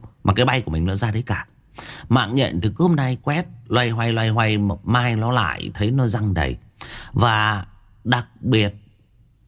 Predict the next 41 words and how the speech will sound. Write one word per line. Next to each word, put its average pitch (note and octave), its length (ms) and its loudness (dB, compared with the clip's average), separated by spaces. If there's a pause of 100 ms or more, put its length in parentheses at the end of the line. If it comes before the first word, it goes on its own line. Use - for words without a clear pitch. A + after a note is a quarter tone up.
là G2+ 260 4
khi D#3 300 0
mà A2 120 2
mấy G#2 160 0
anh D#3 100 -2
em C3+ 120 0
đang A#2 180 -2
làm, D#2 320 -2 (180)
cứ E3 100 2
nghe D3+ 240 2
nó C3+ 120 0
văng C3+ 240 -2
vẳng C#2 260 -2
vẳng B1+ 220 -6
bên G2+ 180 0
tai. G#2+ 260 0 (540)
Giữa B3 280 2
ban G#3 260 2
ngày B2 160 2
ban C#3+ 200 0
mặt, A2+ 200 2 (760)
cái A3+ 100 4
khu A3+ 260 4
nhà C3 180 2
này G#2 260 2
vì F#2+ 240 2
nó A2+ 140 2
đang C#3+ 220 0
được F#2+ 120 0
xây B2 160 2
dựng B2 240 -2
cho A#2+ 120 -2
nên A#2 160 0
là F#2 80 0
học D#2 140 -4
sinh G#2+ 180 -2
không A2 200 -2
học F#2 180 -2
ở A#2 80 -6
bên F2+ 180 2
này. B1+ 180 -2